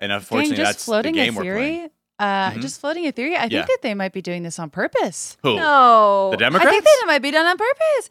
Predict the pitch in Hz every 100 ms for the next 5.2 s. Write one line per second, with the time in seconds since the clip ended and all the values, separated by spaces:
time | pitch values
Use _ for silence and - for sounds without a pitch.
0 | - _ 262 220 175 156 147 151 - -
1 | _ _ - 247 190 220 254 247 214 208
2 | 226 156 208 220 196 202 214 233 190 156
3 | 185 202 190 190 135 170 165 226 196 151
4 | 320 285 285 277 285 240 262 262 254 262
5 | 262 240